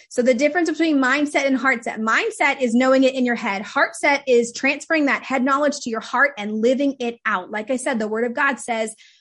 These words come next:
"Man looks at the outward appearance, but God looks at the heart."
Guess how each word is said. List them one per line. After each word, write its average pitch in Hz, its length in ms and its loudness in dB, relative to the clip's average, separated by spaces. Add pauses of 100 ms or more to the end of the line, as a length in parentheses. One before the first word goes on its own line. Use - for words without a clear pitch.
(960)
"Man 233 220 4
looks 294 160 0
at 277 80 -2
the 269 80 0
outward 285 240 0
appearance, 208 420 -6
but 214 220 -6
God 240 260 2
looks 233 200 -2
at 220 60 -10
the 233 40 -10
heart." 220 360 -4